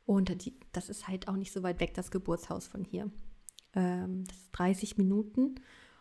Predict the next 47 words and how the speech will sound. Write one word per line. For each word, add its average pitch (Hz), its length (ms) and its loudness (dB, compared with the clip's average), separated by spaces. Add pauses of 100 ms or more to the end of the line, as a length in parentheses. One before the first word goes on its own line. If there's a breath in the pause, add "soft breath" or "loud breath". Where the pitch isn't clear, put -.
(120 loud breath)
Und 202 280 6
dann 196 160 2
habe 196 100 0
ich 202 100 -2
mir 185 60 0
das 180 180 -2
angeguckt 240 720 4
und 185 140 2
dann 180 160 0
hat 190 160 -2
natürlich 190 440 2
Melli 190 260 2
mich 180 180 -4
weiterempfohlen 226 880 2
an 214 120 2
die 220 100 0
Hebamme. 233 600 2
Und 202 60 8
dann 180 100 0
kommt - 200 -6
man 180 120 -2
ins - 180 -10
Gespräch. - 640 2 (520 loud breath)
Und 208 60 8
dann 208 160 10
habe 226 140 8
ich 226 60 2
diesen 226 340 -2 (220)
Platz - 260 2
tatsächlich 208 520 0
noch 202 160 6
bekommen, 185 460 2
waren 190 160 0
nicht 202 180 -4
mehr 196 100 -2
viele 202 280 0
frei. 196 300 0
Du 185 80 2
musst 185 220 0
ja 180 140 2
auch 185 160 -6
recht 190 220 -6
früh 214 240 2
dich 202 220 -4
anmelden 185 440 4
im 170 140 -2
Geburtshaus. - 840 -4